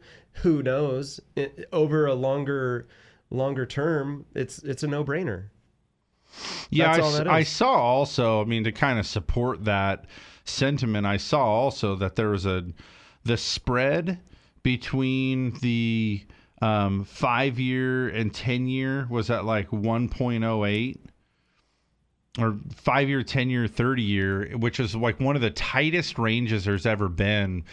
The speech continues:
Speaker 2: pushing, basically suggesting that the long-term rates are
Speaker 1: Are pressed down.
Speaker 2: artificially down and
Speaker 1: Yeah.
Speaker 2: hugged up under some shorter-term things where they don't naturally belong.
Speaker 1: Yeah.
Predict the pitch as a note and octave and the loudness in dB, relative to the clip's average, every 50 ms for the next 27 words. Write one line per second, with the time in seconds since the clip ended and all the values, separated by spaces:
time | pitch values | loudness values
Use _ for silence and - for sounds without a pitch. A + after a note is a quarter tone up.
0 | - - - - - - - D#3 D3+ D3+ - F3 E3 D3+ C#3+ B2+ - - - - | -20 -20 -18 -6 -4 0 2 2 0 0 -2 -2 -2 -2 -2 -4 -6 -12 -18 -20
1 | - - - E3+ F#3+ A#3 A3+ - D4 - - G#3 F3 D#3+ - - - D3 B2 G2 | -14 -2 2 2 2 2 2 -2 -4 -4 -2 0 0 0 0 0 -2 -2 -2 0
2 | F#2+ A#2+ B2 C3+ C#3 - - F3 E3 C#3+ B2+ G#2+ A2 G#2 - B2 A2+ G#2+ G#2 G#2+ | 2 2 2 2 2 -2 -4 -2 -2 -2 0 0 0 0 0 0 0 0 0 0
3 | A2 A2+ A#2+ B2+ C#3+ D#3+ F#3 F#3+ F#3 D#3 - - D3 C3 B2+ C3 C3 C3+ C3+ B2+ | 0 2 2 2 2 2 0 -2 -4 -6 -4 -2 -2 -2 0 0 -2 -2 -2 -2
4 | A2+ G2+ G2 G2+ G#2+ B2 E3+ G3 - - - - - - - - - - - - | -2 0 2 2 4 4 2 0 -4 -10 -10 -10 -10 -12 -14 -20 -20 -20 -18 -4
5 | - B2 B2 B2 A#2+ A2+ A2+ - - - - - - - - - A#2 G2+ - - | 0 0 2 2 2 0 -2 -4 -10 -18 -20 -20 -20 -10 -6 -6 -6 -6 -8 -10
6 | - - D3 D3 F#3 A#3+ B3 G#3+ B2 C#3 A#2 D#3 D#3+ E3 - - A3 G3+ F#3 D3 | -2 0 4 4 4 4 4 0 -2 0 2 2 2 2 2 0 0 0 0 0
7 | B2 A2 G2 B2 A2+ A#2+ D3 D#3+ D3 B2+ A#2 B2 B2 A#2 G#2+ E3 F3+ G3+ F3 C#3+ | 0 0 0 2 2 4 4 2 2 2 0 0 0 2 2 2 2 2 0 0
8 | A#2 - D3+ F3 E3+ - C#3 A#2 G#2+ G#2 G2+ - - A2 G#2 G2 - - - C#3+ | 2 2 2 2 2 0 -2 -2 0 -2 -4 -2 -2 -4 -4 -2 -2 0 2 2
9 | D3+ D#3 D3+ D3 D3 - - E3 D3+ C#3+ B2+ - - B2+ C3 C#3+ D3+ C#3+ - - | 2 2 2 0 -2 -2 -2 0 0 0 -2 -2 -2 -2 0 2 0 0 0 2
10 | A#2+ A2 G#2+ A2 G#2+ A2 C3+ - - - B2 A2 G2+ G#2+ B2 B2 - - D3+ C#3+ | 0 2 2 2 4 4 4 2 2 0 2 4 4 4 4 2 2 0 0 2
11 | C#3 C3+ A#2+ G2+ G#2+ G2 F#2 F#2+ F#2+ F#2+ F2 D#2 D2+ D#2 D#2 - - - - F3+ | 2 0 2 2 2 2 4 2 2 2 2 0 -4 -8 -12 -14 -14 -6 0 2
12 | G#3 G#3 F3 C#3 B2 A2+ | 4 4 4 4 2 -2